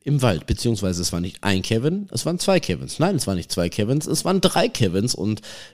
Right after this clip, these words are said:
ja, das schreit jetzt schon förmlich nach einer Katastrophe, oder nicht? Aber wir fangen einfach mal ganz von vorne an. Zurücklehnen, entspannt euch, Ohren gespitzt, willkommen zur nächsten Real Talk Story, die jetzt ungefähr gefühlt sechs Wochen her ist.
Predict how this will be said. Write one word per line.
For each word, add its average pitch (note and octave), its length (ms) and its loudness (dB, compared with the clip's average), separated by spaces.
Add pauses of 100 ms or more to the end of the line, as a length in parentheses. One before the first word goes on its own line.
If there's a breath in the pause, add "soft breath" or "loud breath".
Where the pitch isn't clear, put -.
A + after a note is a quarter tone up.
ja, G#2+ 80 4
das E2+ 100 2
schreit G#2 240 0
jetzt G2 80 -6
schon A2 140 0
förmlich F2 360 -2
nach F2 100 -2
einer G2+ 120 0
Katastrophe, - 640 2
oder C2 220 -4
nicht? C2 260 -10 (480 loud breath)
Aber D3 340 6
wir C#3+ 120 4
fangen A2 260 0
einfach A2 220 0
mal A2 100 4
ganz A2 380 4
von C3+ 160 4
vorne F2+ 420 0
an. B1+ 220 -10 (300)
Zurücklehnen, D#3+ 720 6 (100)
entspannt B2 500 2
euch, G2 340 0 (440 loud breath)
Ohren B2 240 8
gespitzt, - 640 0
willkommen G2+ 840 2
zur - 220 -2
nächsten F2+ 680 0
Real A#2 300 4
Talk G#2 320 0
Story, G#2 320 2
die A2 120 -2
jetzt D#3+ 200 4
ungefähr C3+ 380 0
gefühlt G#2 420 0
sechs - 240 -2
Wochen E2+ 240 -2
her E2+ 340 0
ist. - 300 -8